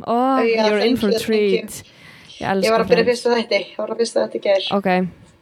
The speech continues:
Speaker 1: en gaman, ég hlakka til að spjalla um Friends við þig.
Speaker 2: Já, en þú ert alltaf að horfa á nýju seríuna af Sex, Sex Education.
Speaker 1: Ert þú búin?
Speaker 2: Já, hún er búin, ég er búin með hana.
Speaker 1: Aha.
Speaker 2: Ertu ekki búin að sjá hana?
Speaker 1: Nei.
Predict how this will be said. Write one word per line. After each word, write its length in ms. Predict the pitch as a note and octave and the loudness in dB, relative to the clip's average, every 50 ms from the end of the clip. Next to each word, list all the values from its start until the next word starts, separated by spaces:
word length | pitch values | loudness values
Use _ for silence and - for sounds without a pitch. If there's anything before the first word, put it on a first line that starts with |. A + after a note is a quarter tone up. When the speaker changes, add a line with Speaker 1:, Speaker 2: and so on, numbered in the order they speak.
| _ _ _ _ - - | _ _ _ _ -6 -2
Speaker 1:
en 140 | C4 D4 C#4 - | -2 0 0 2
gaman, 320 | C4 A3+ F#3+ F#3 F3+ F3 | 2 2 2 2 2 0
ég 100 | G3 G#3+ A#3+ | 2 2 0
hlakka 160 | B3 - A#3+ | 0 -2 -2
til 140 | - A#3+ A3 G#3+ | -2 0 2 2
að 140 | G3+ F#3 G#3+ | 2 0 -2
spjalla 280 | - - A3 A3 A3 G#3+ | -2 -2 -2 0 0 0
um 40 | G3+ | 0
Friends 340 | - A3 G3+ F#3 F3 F3+ - - | 0 0 0 0 -2 -4 -4 -4
við 100 | F3+ E3+ E3 | -2 -2 -2
þig. 100 | E3+ F3+ F3+ - _ _ _ - | -2 -4 -8 -10 _ _ _ -14
Speaker 2:
Já, 500 | - G#3 G3+ F#3+ F#3 F3+ F3+ F3 F#3 F3+ - - - | -8 -2 0 2 4 4 4 4 2 2 -2 -8 -10
en 100 | - - | -6 0
þú 80 | A#3+ B3+ | 0 2
ert 60 | C#4+ D#4+ | 2 2
alltaf 260 | D#4+ E4+ C#4+ C#4+ C#4+ | 2 0 2 2 2
að 60 | C#4+ | 4
horfa 140 | D4 C#4 C4+ | 4 2 2
á 40 | C4 | 2
nýju 200 | C#4+ D4 C#4 C4 B3 - B3 | 2 0 2 2 2 0 0
seríuna 380 | - D4+ C#4 B3+ A#3 A3+ A3+ A3+ A#3 A#3 - | -2 0 0 0 2 2 2 2 2 0 0
af 140 | - A#3 A3 - | 0 0 2 2
Sex, 240 | D4+ D#4 D#4 - - - | -2 -2 0 0 -2 -2
Sex 400 | A3+ - - E4+ F#4+ - - - | -2 0 0 0 0 0 -4 0
Education. 680 | G#3+ G#3+ G#3 - G3+ F#3+ G#3 F#3 F#3 - F#3 F#3 C4 C#4+ - _ _ _ _ _ _ - | 0 0 0 -2 -8 -2 0 0 0 0 -2 -6 -6 -6 -14 _ _ _ _ _ _ -10
Speaker 1:
Ert 120 | - C4+ - | -10 -4 -2
þú 100 | G#4 G#4 B4 | -2 2 2
búin? 280 | A4 D4 F#3 D#3+ - G#3 - _ _ _ _ _ _ _ _ - | 4 2 2 0 -2 -10 -16 _ _ _ _ _ _ _ _ 0
Speaker 2:
Já, 140 | A3 G#3+ F#3+ | 0 2 4
hún 220 | F#3 F#3+ B3 C#4+ C#4+ | 4 4 2 2 0
er 40 | A#3+ - | 0 2
búin, 320 | F3+ F#3 - - - - - - | 0 2 2 0 -2 -2 -4 0
ég 60 | C4 C4+ | 0 2
er 40 | B3+ | 4
búin 120 | B3 G#3 | 4 2
með 80 | G3+ G3 | 2 0
hana. 140 | A#3+ B3+ - - _ - | 0 -2 -6 -14 _ -2
Speaker 1:
Aha. 520 | C4 D#4 F#4 A4+ A4+ F#3+ G#2 D#2 F#3+ F#3 - _ _ _ _ _ _ _ - | 0 2 4 4 2 2 0 -2 -6 -8 -8 _ _ _ _ _ _ _ -4
Speaker 2:
Ertu 240 | - B3 C4 - E4 - | -4 -4 -2 -2 -2 0
ekki 100 | E4 - | 2 2
búin 120 | F4+ E4+ | 0 0
að 80 | - - | 2 2
sjá 80 | B3+ G3 | 0 2
hana? 140 | E3 F3+ F#3+ | 0 -2 -6
Speaker 1:
Nei. 340 | - G3 F#3+ F#3+ F#3+ G3 | -4 -4 -2 -2 -2 -2